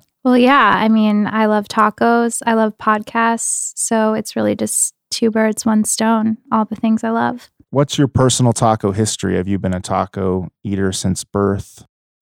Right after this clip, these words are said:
Speaker 1: Yeah, I mean, <sighs> I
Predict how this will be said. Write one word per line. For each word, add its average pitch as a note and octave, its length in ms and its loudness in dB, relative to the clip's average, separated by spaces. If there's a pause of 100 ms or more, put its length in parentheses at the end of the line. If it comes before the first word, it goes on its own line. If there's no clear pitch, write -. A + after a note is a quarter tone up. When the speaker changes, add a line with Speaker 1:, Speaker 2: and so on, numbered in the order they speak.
Speaker 1:
Yeah, E4+ 340 6
I B3+ 200 4
mean, C4 460 4 (400)
<sighs> - 420 -12
I B3+ 1000 6